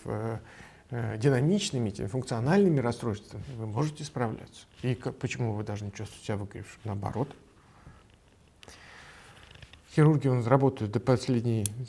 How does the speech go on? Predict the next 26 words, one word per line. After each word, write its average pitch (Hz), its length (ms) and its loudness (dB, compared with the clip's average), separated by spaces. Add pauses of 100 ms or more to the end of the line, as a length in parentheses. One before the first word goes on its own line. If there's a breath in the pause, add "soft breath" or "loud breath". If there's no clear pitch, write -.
э, - 520 -14 (100)
там, 107 160 -4
не 127 160 2
выгонишь 120 460 2
их, 98 160 -10
уж 104 240 -8
сто - 260 0
лет 127 240 4
им, 101 180 -4 (380)
и 107 840 -4
они 113 200 0
там 92 200 -8 (1300)
продолжают, 110 600 -2
так - 160 -14
сказать. - 360 -16 (1400 loud breath)
Э, 143 340 6 (260)
так, 170 280 10 (120)
ну 185 220 8
что, 143 300 4 (180)
э, 143 420 4
значит, 151 400 0
еще, 196 440 2
э, 147 460 -2
несколько 170 360 2
вопросов 143 540 4 (140)
про 143 440 6